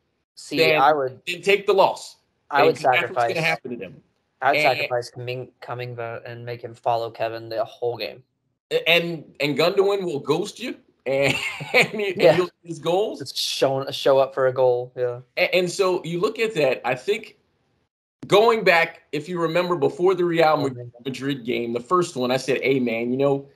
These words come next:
Speaker 2: he didn't wanna take that penalty 'cause his shooting boots weren't on." You could see it. Get him getting that goal released everything, because it wasn't, uh, "I have to do something" goal. It was placement, headed,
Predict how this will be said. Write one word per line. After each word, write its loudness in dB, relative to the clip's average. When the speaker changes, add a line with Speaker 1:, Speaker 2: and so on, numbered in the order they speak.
Speaker 2:
he 0
didn't 6
wanna 4
take 2
that 4
penalty -4
'cause -2
his 0
shooting -4
boots -10
weren't -6
on." -10
You 0
could -2
see 0
it. -4
Get 6
him 6
getting 2
that 4
goal 4
released -2
everything, 0
because 2
it 8
wasn't, 4
uh, 6
"I -2
have 2
to -8
do -6
something" -4
goal. 0
It 2
was 0
placement, 2
headed, 4